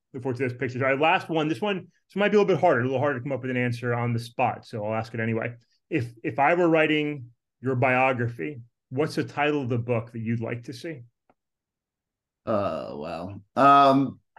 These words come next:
Speaker 2: y, <sighs> that, that's tough. Um, you know, I,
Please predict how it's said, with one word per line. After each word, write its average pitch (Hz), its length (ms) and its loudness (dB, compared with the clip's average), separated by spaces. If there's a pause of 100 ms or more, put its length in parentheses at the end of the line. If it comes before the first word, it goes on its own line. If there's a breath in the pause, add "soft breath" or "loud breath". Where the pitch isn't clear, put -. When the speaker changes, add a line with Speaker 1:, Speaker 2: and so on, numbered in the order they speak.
(180)
Speaker 2:
y, 127 60 -16 (3500)
<sighs> - 20 -18
that, - 1900 -12
that's - 300 -6
tough. - 320 -6 (120)
Um, 113 440 2
you 143 140 2
know, 120 160 4
I, 110 160 2